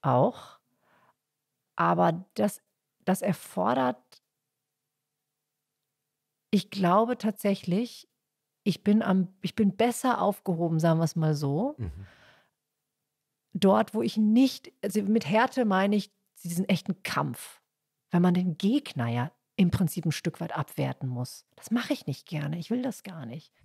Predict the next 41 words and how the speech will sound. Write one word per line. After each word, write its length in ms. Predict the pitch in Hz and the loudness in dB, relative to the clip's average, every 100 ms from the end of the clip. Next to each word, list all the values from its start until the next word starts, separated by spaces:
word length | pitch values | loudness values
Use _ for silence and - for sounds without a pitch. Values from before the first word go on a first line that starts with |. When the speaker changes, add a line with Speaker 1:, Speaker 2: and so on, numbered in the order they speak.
| - | -16
Speaker 2:
Hm. 140 | 101 73 - - | -14 -14 -20 0
Speaker 1:
Und 80 | 220 | 2
das 100 | 214 | 4
ist 100 | 269 | 2
nicht 140 | 285 - | -2 0
konfliktavers, 840 | 220 - 302 - 165 147 139 143 | -2 0 -4 -2 0 2 0 0
sondern 300 | 175 185 196 | 0 2 4
Speaker 2:
Mhm. 40 | 196 | 4
Speaker 1:
wir 160 | 202 | 4
haben 180 | 196 226 | 4 2
in 120 | 202 | 4
der 140 | 196 - | 2 2
Ethik 320 | 233 254 - | -2 -2 -2
einfach 320 | 214 226 - _ _ - _ | -2 -2 -4 _ _ -20 _
so 80 | 202 | -4
ein 60 | 190 | -2
bisschen 280 | 220 233 | -2 -2
ja 100 | 220 | -2
das 140 | 208 202 | -2 -6
Privileg, 420 | - 196 196 220 | -6 -4 -4 -2
dass 160 | 214 220 | -6 -6
wir 60 | |
sagen, 160 | 202 202 | -4 -2
genau 200 | 190 190 | 0 0
davon 340 | 190 196 220 | 0 -2 -2
sehen 240 | 196 196 196 | -2 -2 0
wir 140 | 196 | 0
ab, 140 | 226 - | -2 -4
wir 80 | |
versuchen 480 | - 202 185 220 208 | -2 -2 -2 -4 -4
gemeinsam 560 | 196 185 175 214 202 202 | -2 -4 -4 -4 -4 -4
irgendwie 280 | 202 208 185 | -4 -4 -6
was, 240 | 185 - _ _ _ _ _ _ _ | -10 -12 _ _ _ _ _ _ _
also 200 | - 156 | -4 -4
klar 220 | 151 147 151 | -2 -2 -2
gibt's 180 | 151 | -4
bei 100 | - | -4
uns 120 | 165 143 | -6 -6
auch 80 | 143 | -8
die, 160 | 170 | -8
die 180 | 160 156 | -8 -10